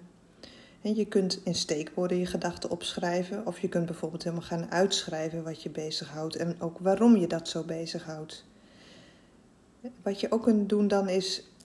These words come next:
dat je de mogelijke oplossingen voor jezelf gaat opschrijven. En de ene oplossing, of het ene antwoord, zal wat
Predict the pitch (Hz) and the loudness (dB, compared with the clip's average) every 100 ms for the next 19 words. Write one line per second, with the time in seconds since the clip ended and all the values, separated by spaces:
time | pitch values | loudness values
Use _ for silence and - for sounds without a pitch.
0 | - 185 196 190 190 190 185 180 - 240 | -2 0 0 0 2 2 0 -2 0 2
1 | 202 170 - 151 147 147 - 165 160 156 | 4 2 0 -6 -8 -12 -10 -4 -4 -2
2 | 160 151 147 - 160 160 - - 147 147 | -2 -4 -6 -12 -10 -10 -10 -8 -8 -6
3 | 160 165 165 175 185 185 175 175 185 175 | -6 -4 -2 0 2 2 0 -2 0 0
4 | - 175 170 - - - - - - 208 | 2 2 2 -2 -12 -16 -18 -20 -12 -8
5 | 208 185 - 185 180 180 165 180 180 180 | -6 -4 2 4 4 2 4 2 2 2
6 | 170 165 165 - | 2 2 0 -2